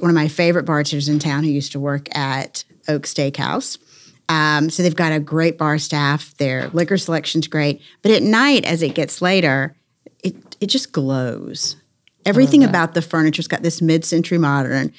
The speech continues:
Speaker 1: It looks like it should, could be connected to Longleaf Hotel. I mean, it has that continuation of that feel and vibe.
Speaker 2: So it's retro, but because it's retro, it's very relevant.
Speaker 1: Yeah.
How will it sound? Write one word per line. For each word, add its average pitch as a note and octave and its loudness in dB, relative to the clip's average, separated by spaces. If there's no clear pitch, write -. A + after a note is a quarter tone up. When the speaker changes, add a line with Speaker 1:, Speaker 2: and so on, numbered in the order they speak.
Speaker 1:
It F3+ 0
looks G#3+ 2
like G3 0
it - 0
should, - 0
could D#3 0
be D#3 2
connected D3 0
to C#3+ -2
Longleaf D3 2
Hotel. - -6
I E3 -4
mean, D#3+ 4
it C3+ -4
has D#3+ 0
that D3 -2
continuation E3 2
of C3+ -2
that C#3+ -4
feel C3 -2
and C3 -2
vibe. B2+ -4
Speaker 2:
So - -2
it's D3+ -2
retro, C#3 4
but B2 0
because C#3 0
it's A#2 -6
retro, B2 0
it's B2 -2
very B2 2
relevant. B2 0
Speaker 1:
Yeah. F4 -2